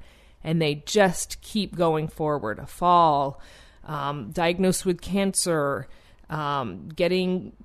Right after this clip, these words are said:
pneumonia, getting sick, a spouse passing away,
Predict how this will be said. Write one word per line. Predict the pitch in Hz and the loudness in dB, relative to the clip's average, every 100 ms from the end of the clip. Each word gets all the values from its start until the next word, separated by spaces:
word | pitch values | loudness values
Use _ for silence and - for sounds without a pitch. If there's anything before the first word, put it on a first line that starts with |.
| - | -6
pneumonia, | 180 185 190 202 208 185 160 139 | 0 4 6 6 6 4 2 -2
getting | 143 160 175 | -2 -4 -2
sick, | 170 - 214 - | -4 -2 -4 -2
a | 160 | -4
spouse | - - - 233 - | -2 -2 0 0 -2
passing | 202 180 165 165 156 | -2 -2 -2 -2 -2
away, | 147 147 139 135 143 | -2 0 0 -2 -4